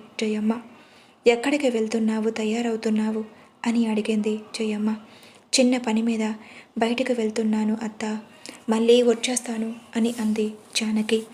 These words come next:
"నీకు అసలే బాగాలేదు ఒంట్లో, ఈ టైంలో బయటకు ఒక్కదానివే వెళ్ళడం అవసరమా? ఏమైనా కావాలంటే చెప్పు,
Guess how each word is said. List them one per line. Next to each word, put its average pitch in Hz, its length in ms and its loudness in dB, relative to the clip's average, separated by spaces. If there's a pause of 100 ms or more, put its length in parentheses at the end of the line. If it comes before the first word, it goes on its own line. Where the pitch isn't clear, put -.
(420)
"నీకు 226 280 4
అసలే 226 360 0 (280)
బాగాలేదు 214 600 -2 (340)
ఒంట్లో, 220 300 2 (480)
ఈ 254 140 8
టైంలో 220 380 2 (440)
బయటకు 240 380 0
ఒక్కదానివే 226 640 0
వెళ్ళడం 220 420 -2 (240)
అవసరమా? 214 480 0 (440)
ఏమైనా 220 440 2
కావాలంటే 220 760 -2
చెప్పు, 220 360 -4